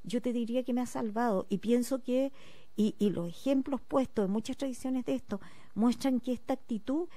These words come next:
además, genera proactividad. Porque si yo estoy en la amargura, no me muevo. Si yo estoy en una buena onda, agradecimiento, amabilidad, genero buenos lazos, genero relaciones no tóxicas, genero posibilidades.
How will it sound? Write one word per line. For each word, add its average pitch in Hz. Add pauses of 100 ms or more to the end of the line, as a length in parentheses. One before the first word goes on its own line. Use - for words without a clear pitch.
(180)
además, 214
genera 285
proactividad. 226 (680)
Porque 196
si 196
yo 240
estoy 285
en 277
la 240
amargura, 220
no 240
me 285
muevo. 240 (240)
Si -
yo 233
estoy 285
en 220
una 247
buena 226
onda, 226
agradecimiento, 202
amabilidad, 190 (160)
genero 240
buenos 208
lazos, 190 (280)
genero 233
relaciones 214
no 190
tóxicas, 190 (180)
genero 262
posibilidades. 220